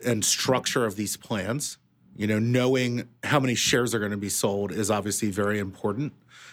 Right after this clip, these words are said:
because if we see a sale of twenty thousand shares and then there's a disclosure that indicates that the insider plans to sell up to a hundred thousand shares, well, we know that the insider is not done selling,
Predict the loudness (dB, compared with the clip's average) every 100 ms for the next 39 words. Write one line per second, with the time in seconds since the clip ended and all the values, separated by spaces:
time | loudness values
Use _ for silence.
0 | -4 -4 0 0 0 -2 -4 -4 -4 -2
1 | 0 2 2 2 0 -2 -4 -2 -2 0
2 | 0 0 -2 -4 -4 -4 -2 -4 -6 -12
3 | _ _ -18 -14 -4 0 0 0 0 0
4 | -2 0 2 2 2 0 0 -2 -2 -2
5 | -2 -2 -2 -4 -6 -8 -2 -2 0 0
6 | 0 0 0 -2 -4 -4 -4 -2 -2 -2
7 | -4 -2 -4 -2 -2 -2 -4 -6 -4 -6
8 | -6 -6 -4 -2 -2 -6 -16 -20 -20 _
9 | -2 0 2 0 0 -2 -2 -2 -2 -2
10 | -2 -2 -4 -2 -2 -2 -2 -2 -4 -6